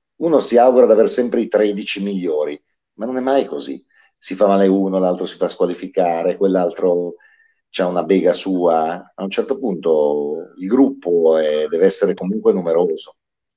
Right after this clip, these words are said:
Quest'anno già eravamo messi meglio dell'anno prima, che eravamo del tutto insufficienti. Però, secondo me, guarda la Juve, la Juve è la dimostrazione vivente. La Juve, ti dimentichi, se enumeri i centrocampisti della Juventus, ne lasci fuori sempre tre o quattro perché te li dimentichi.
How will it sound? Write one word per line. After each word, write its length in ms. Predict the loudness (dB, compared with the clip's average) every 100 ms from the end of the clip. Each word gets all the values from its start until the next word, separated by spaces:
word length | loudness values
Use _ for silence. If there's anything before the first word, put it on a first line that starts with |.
| _
Quest'anno 480 | -6 0 2 2 2
già 500 | 4 4 2 0 -12 _ _ _ -2
eravamo 460 | 2 2 2 0
messi 340 | 0 -4 -6 -4
meglio 380 | -2 2 4 6
dell'anno 400 | 6 4 2 -2
prima, 340 | -2 -2 -2
che 120 | 0
eravamo 300 | 0 -2 -6
del 160 | -10 -12
tutto 240 | _ -20
insufficienti. 840 | -20 -20 _ -14 -12 -12 -16 -20 -20 _ _ _ _ _ _ _ 0
Però, 800 | 4 6 6 6 6 6 4 0
secondo 440 | -6 -8 -6 -6
me, 180 | -8 -6
guarda 320 | -2 -2 -2
la 80 | -4
Juve, 400 | -6 -6 -8 -8
la 80 | -10
Juve 480 | -10 -8 -8 -6 -6
è 40 |
la 120 | -8
dimostrazione 720 | -12 -16 -16 -14 -12 -10 -10
vivente. 480 | -10 -10 -10 -12 -14
La 120 | -12
Juve, 260 | -8 -6 -8
ti 100 | -10
dimentichi, 500 | -10 -8 -8 -10 -10
se 140 | -4
enumeri 320 | -2 0 2 0
i 60 |
centrocampisti 640 | 0 -2 0 0 -2 -4 0
della 100 | 2
Juventus, 520 | 4 2 2 -2 -4
ne 80 | -2
lasci 220 | -2 -2
fuori 180 | -2 0
sempre 260 | 0 -2 0
tre 140 | 0
o 60 | 0
quattro 260 | -2 -2
perché 220 | -4 -6
te 100 | -8 -12
li 100 | -16
dimentichi. 540 | -18 -20 _ _